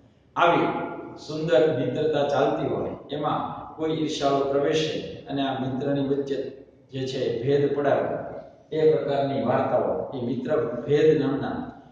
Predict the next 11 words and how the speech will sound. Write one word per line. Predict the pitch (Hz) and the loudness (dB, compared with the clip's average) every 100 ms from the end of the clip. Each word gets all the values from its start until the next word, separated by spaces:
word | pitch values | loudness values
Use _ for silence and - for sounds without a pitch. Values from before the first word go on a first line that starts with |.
| - - | -20 -6
પ્રકરણમાં, | 147 147 147 135 117 - | -4 -2 0 -2 -2 -4
એટલે | 135 139 | -4 -4
કે | - 123 | -2 -2
તંત્રમાં | 131 135 127 123 123 117 - - - | -2 -2 0 0 -2 -6 -10 -16 -16
જોવા | 131 127 117 | -4 0 0
મળે | 104 98 - | -2 -4 -8
છે. | - - - - - _ _ - - _ - - _ _ | -12 -16 -20 -20 -20 _ _ -20 -20 _ -20 -20 _ _
પછી | 143 139 175 175 170 - | -8 0 2 4 2 2
બીજો | 151 165 | 2 4
પ્રકાર | 156 151 151 147 | 4 4 2 2
છે | 147 143 | 0 0